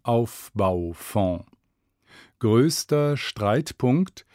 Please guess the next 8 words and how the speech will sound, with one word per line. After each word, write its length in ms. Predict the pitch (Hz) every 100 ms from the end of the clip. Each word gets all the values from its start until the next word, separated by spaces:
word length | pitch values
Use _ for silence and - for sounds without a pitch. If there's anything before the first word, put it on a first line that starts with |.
| _ _ _
ist 420 | - 156 - - -
der 300 | 127 127 -
Anteil 920 | 123 160 151 143 135 131 139 135 -
jener 800 | - 101 101 135 175 120 95 90
Gelder, 840 | 87 110 104 107 107 113 131 185 - _ _ - _ -
die 320 | 120 131 -
als 440 | 131 131 - - - -
Zuschüsse 1160 | - - 208 180 - 123 101 - - 98 87